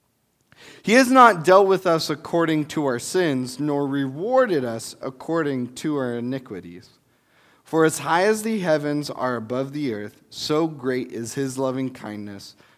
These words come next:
toward those who fear him. As far as the east is from the west, so far has he removed our transgressions for, from us.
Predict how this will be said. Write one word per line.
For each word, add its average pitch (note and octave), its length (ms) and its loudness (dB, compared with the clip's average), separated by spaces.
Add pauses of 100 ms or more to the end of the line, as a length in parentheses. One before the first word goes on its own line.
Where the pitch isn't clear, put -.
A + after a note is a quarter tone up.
(140)
toward B2 520 -4
those B2+ 500 -2
who B2+ 200 -6
fear B2 320 -8
him. D#2+ 260 -18 (360)
As D#3+ 180 0
far A3+ 320 8
as A3+ 200 4
the G#3+ 200 -4
east B3 360 0
is B3+ 160 -2
from A3 220 2
the D#3+ 340 4 (200)
west, C3+ 580 -2 (200)
so B3 320 8
far E3 640 6 (140)
has C#3+ 240 -4
he F3+ 180 -6
removed D3+ 480 0 (100)
our C3 220 -4
transgressions A2 920 -8
for, G2+ 420 -12 (380)
from F#2+ 500 -12
us. - 480 -14